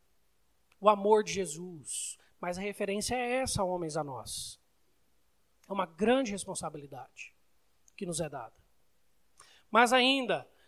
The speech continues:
ser líder é saber amá-la de forma pública e pessoal. Versículo vinte e cinco. "Maridos, amai vossa mulher, como também Cristo amou a igreja, a si mesmo se entregou por ela." Jesus não se entregou pela igreja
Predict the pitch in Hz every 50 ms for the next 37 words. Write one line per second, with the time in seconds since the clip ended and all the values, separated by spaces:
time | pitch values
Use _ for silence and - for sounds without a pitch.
0 | _ _ - - - - - 262 269 269 247 262 285 285 269 254 - 262 262 220
1 | 240 254 254 247 240 240 240 254 254 262 - 202 - - 262 262 262 254 247 233
2 | - - - - - 294 311 349 359 339 339 349 339 349 339 330 330 320 - -
3 | - - - 262 262 - 311 294 262 - - 254 226 220 226 240 240 226 185 135
4 | 110 - - - _ _ _ _ _ - - - 202 254 233 - - 277 277 -
5 | 294 262 214 233 269 269 269 - - - 254 262 269 269 262 - - 175 131 -
6 | - - - _ _ _ _ _ _ _ _ _ _ _ - - - - 208 226
7 | 233 233 254 269 285 269 226 247 - 247 247 247 240 247 254 262 269 269 262 240
8 | 254 240 - 254 240 220 208 208 220 240 247 247 233 - - - - - - 247
9 | 247 254 - 254 254 254 254 247 - - - 262 269 277 294 302 - - - -
10 | 277 262 254 226 220 240 254 254 262 247 226 208 185 214 233 247 233 247 240 -
11 | 254 247 247 247 233 240 247 - 254 247 - 240 220 233 240 233 240 226 202 202
12 | 220 233 233 202 131 104 - _ _ _ _ - - - - - 233 240 220 262
13 | 302 247 240 277 302 320 294 - 285 277 254 262 247 220 262 269 277 269 269 254
14 | 247 247 240 240 190 208 226 254 262 269 247 196 240 240